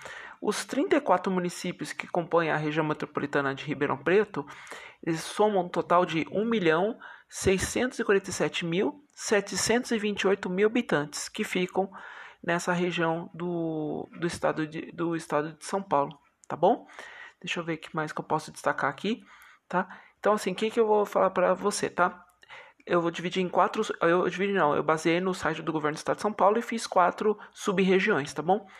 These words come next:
Eu tenho a sub-região um, que são todos os municípios em torno de Ribeirão Preto, tá bom? Ao leste, tá bom? Eu vou ter a, a sub-região dois,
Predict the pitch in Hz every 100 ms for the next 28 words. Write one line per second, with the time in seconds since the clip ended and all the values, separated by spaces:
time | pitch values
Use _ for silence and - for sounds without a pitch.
0 | - - - - 165 165 156 165 165 165
1 | 160 - - 156 160 165 160 175 247 -
2 | 180 175 175 185 262 262 240 214 208 202
3 | 196 190 196 214 196 - - - - -
4 | - - 196 190 170 170 175 165 165 170
5 | 190 202 - - - - _ _ _ -
6 | 202 247 - - - - - 214 240 180
7 | 175 190 - 247 - _ _ _ - 160
8 | 180 156 147 156 147 151 - 156 143 -
9 | 165 160 151 156 147 147 - 160 220 285
10 | -